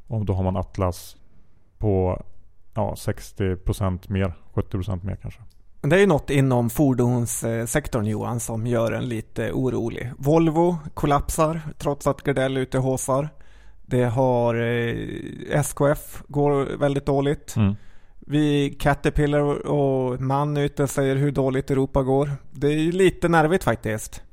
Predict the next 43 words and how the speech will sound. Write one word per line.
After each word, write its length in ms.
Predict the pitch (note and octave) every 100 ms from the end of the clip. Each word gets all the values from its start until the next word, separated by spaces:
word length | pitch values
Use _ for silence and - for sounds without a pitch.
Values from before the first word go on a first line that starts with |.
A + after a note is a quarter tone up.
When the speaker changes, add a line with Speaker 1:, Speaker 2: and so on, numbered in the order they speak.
| - - - -
Speaker 1:
Ja, 260 | A#2 D3+ D#3
verkligen. 440 | B2+ A2+ C#3 C#3+ -
Det 720 | A#2+ B2+ C3+ C#3 C3+ B2+ B2 - - - -
ser 240 | - - B2
ut 240 | A#2 -
att, 340 | A2 - -
eh, 120 | A2+ G#2+
bli 280 | A2 C3
lite 460 | C3+ B2 A#2+ - C3
tufft 320 | - A2 -
här 120 | G#2+
närmsta 380 | G2+ G2+ F2+ G#2+
kvartalen. 480 | - G#2+ F2 F2+ E2+ - - -
Speaker 2:
Ja, 240 | D3 F3
jag 120 | G3
tänker 240 | G3 F#3 F3
på 80 | F3
ett 120 | C#3+
bolag 400 | E3+ E3 D#3+ D#3
som 280 | D#3+ D#3 D3+
V 120 | D#3
B 100 | D#3
G. 340 | E3+ F#3+ C3
Man 180 | A#2+ B2+
har 80 | A#2+
fått 240 | - -
lite 180 | B2 -
propåer 480 | - A2+ A2+ G#2 G2+
på 320 | - D#2+ D#2 -
att, 380 | B2+ A#2 - - -
som 200 | - D3+
vi 60 | C#3
tidigare 420 | D3+ C3+ C3+ C3+
gillade 340 | C3+ B2+ C3+
när 100 | C#3+
vi 80 | C3
trodde 380 | - C3 C3 B2+ - D#3+
<clears throat> 260 | C#3 C3+ -
på 100 | C#3+
en 100 | B2
starkare 360 | - B2+ C3+
återhämtning. 640 | B2 - B2 C3+ D3 C#3 -
Men 460 | - C#3 C3+ C3